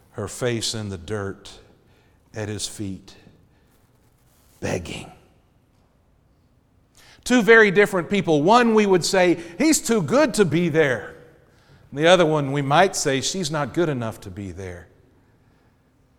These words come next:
And yet they both know where they must go when in desperate need. They both found themselves at the feet of the only one who could help.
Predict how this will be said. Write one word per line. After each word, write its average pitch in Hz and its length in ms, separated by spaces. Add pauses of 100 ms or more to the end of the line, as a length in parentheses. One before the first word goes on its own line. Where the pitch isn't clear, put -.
(760)
And 131 160
yet 139 180
they 147 120
both 151 420
know 147 300
where 147 280
they 135 160
must 147 540
go 170 540 (680)
when 151 200
in 135 120
desperate 143 480
need. 131 460 (1080)
They 147 120
both 185 520
found 190 380
themselves 143 800 (560)
at 170 140
the 165 100
feet 214 380
of 175 140
the 196 140
only 254 400
one 156 340
who 170 140
could 170 180
help. 208 460